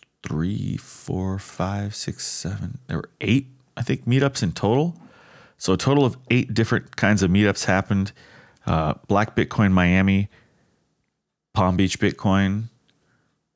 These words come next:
Miami Bitcoiners, Broward Bit-, Broward County Bitcoin Meetup, Bitcoin Brunch, Bit Miami Workshop, Miami Bit Devs,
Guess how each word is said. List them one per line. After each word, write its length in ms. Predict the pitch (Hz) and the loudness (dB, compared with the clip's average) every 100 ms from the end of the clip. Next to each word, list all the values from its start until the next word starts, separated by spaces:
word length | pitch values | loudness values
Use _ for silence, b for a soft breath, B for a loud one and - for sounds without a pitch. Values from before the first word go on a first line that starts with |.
| _ _ _ _ _ _ _ _ | _ _ _ _ _ _ _ _
Miami 240 | 101 92 95 | 2 2 2
Bitcoiners, 800 | 98 - 98 95 92 92 98 - _ _ _ _ _ _ _ _ _ _ _ _ _ _ _ _ - | 0 -2 0 2 2 0 -2 -12 _ _ _ _ _ _ _ _ _ _ _ _ _ _ _ _ 0
Broward 380 | 92 101 98 | 2 2 2
Bit-, 180 | 80 - - - | 0 -4 -6 -8
Broward 300 | 104 98 101 | 0 2 2
County 260 | 98 101 95 | 2 2 2
Bitcoin 480 | 98 - 110 98 95 | 0 -2 0 0 2
Meetup, 300 | 95 92 87 _ _ _ _ _ _ _ _ | 2 2 0 _ _ _ _ _ _ _ _
Bitcoin 460 | 110 104 120 107 90 | -4 0 2 2 2
Brunch, 540 | 95 92 101 - - _ - _ - | 2 0 -2 -6 -10 _ -20 _ -6
Bit 180 | 82 - | -4 0
Miami 400 | 107 95 95 92 | 2 2 2 2
Workshop, 640 | 87 90 - - 87 92 - _ _ _ _ _ _ _ - | 2 0 -4 -2 0 -2 -8 _ _ _ _ _ _ _ -4
Miami 260 | 87 104 101 | 2 2 2
Bit 200 | 104 - | 2 0
Devs, 400 | 87 80 - | 0 0 -2